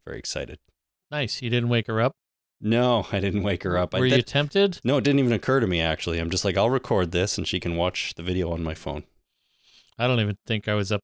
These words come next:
Speaker 2: anywhere near that late on Saturday night. I didn't even remember on Sunday morning. I just got up, went about my business, and later on in the day, I'm like,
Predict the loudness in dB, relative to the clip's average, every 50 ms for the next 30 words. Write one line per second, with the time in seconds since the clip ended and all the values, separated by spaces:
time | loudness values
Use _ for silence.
0 | -4 -6 -6 -4 -2 -2 -2 -2 -2 0 0 0 0 0 0 0 0 -2 -2 -4
1 | -6 -4 -6 -6 -8 -8 -8 -8 -6 -8 -8 -10 -10 -10 -8 -10 -12 _ -14 -12
2 | -12 -12 -12 _ _ _ -10 -8 -4 -2 -2 -2 -2 -2 -2 -2 0 0 2 0
3 | 0 2 2 2 2 2 2 0 -4 -6 -6 -4 -2 0 0 0 2 2 2 2
4 | 2 0 0 -2 -4 -6 -8 -10 -6 -2 0 0 0 0 0 -4 -6 -4 -2 -2
5 | -2 0 0 -2 -2 -2 -4 -4 -4 -4 -6 -6 -8 -10 -14 -18 -20 _ _ -20
6 | -20 -20 -20 -20 -20 _ _ _ -4 0 0 2 2 2 2 2 2 0 0 2
7 | 2 2 2 2 2 0 -2 -2